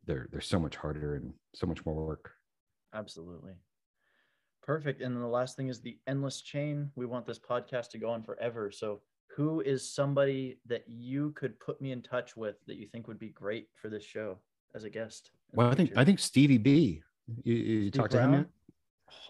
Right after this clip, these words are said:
Speaker 2: I
Speaker 1: Yeah.
Speaker 2: would love to.
Speaker 1: Uh, 'cause he's got the, you know, he came from juggling. Uh, uh,
Speaker 2: Didn't know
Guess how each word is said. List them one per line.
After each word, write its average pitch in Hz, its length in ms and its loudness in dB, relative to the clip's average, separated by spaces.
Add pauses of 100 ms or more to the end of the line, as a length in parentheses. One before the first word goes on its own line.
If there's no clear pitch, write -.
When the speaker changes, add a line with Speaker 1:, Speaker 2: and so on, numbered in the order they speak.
Speaker 2:
I - 80 0
Speaker 1:
Yeah. 113 60 6
Speaker 2:
would 135 100 0
love 107 260 -4
to. 117 180 -10 (1300)
Speaker 1:
Uh, 101 340 8
'cause 107 220 4
he's 123 220 4
got 117 180 4
the, 107 300 6 (140)
you 123 80 -6
know, 117 80 4
he 113 60 4
came 113 240 4
from 113 140 2
juggling. 110 540 4 (360)
Uh, 95 400 4 (640)
uh, 90 320 0
Speaker 2:
Didn't - 180 -10
know 165 100 -6